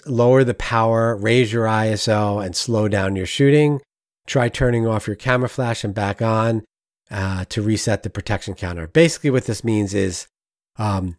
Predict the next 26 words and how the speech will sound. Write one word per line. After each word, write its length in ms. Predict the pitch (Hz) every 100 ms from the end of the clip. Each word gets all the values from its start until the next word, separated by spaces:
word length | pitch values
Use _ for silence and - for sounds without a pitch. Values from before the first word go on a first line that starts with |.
| _ -
if 120 | 117
you're 180 | 120 127
shooting 360 | - 147 147
a 60 | 143
lot 440 | 135 131 131 - -
and 180 | 117 107
you're, 380 | 107 104 101 104
let's 240 | 113 -
say 120 | 113
it's 140 | 104 101
a 40 |
dark 360 | 113 113 117 123
room 400 | 117 120 120 120
and 380 | 104 101 98
you're 320 | 98 101 98 101
using 340 | 117 113 117
high-speed 500 | 110 113 - 113 101
sync, 500 | - 135 127 117 - _ _ _ _ _ -
uh, 500 | 107 98 95 92 104
and, 720 | - 104 101 98 98 95 90 -
uh, 440 | 110 98 90 87 92
or 400 | 113 110 110 107
you're 160 | 101 104
doing 280 | 117 117 117
it 80 |
outside, 720 | 113 110 - 120 113 117 110